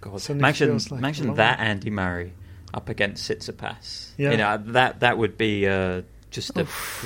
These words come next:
Speaker 1: brilliant match. Such, such creative players. You know, I, I think we're gonna end up having missed a lot of Andy Murray versus X Y Z players, and Tsitsipas is one of them. You know, Murray should,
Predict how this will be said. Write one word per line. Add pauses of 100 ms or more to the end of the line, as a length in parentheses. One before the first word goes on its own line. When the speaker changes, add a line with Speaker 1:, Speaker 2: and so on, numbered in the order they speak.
(100)
Speaker 1:
brilliant
match.
Such,
such
creative (220)
players. (380)
You
know,
I, (180)
I
think (120)
we're
gonna (320)
end
up (380)
having
missed
a
lot
of (640)
Andy
Murray
versus (460)
X
Y
Z (160)
players,
and
Tsitsipas
is
one
of
them.
You
know,
Murray
should,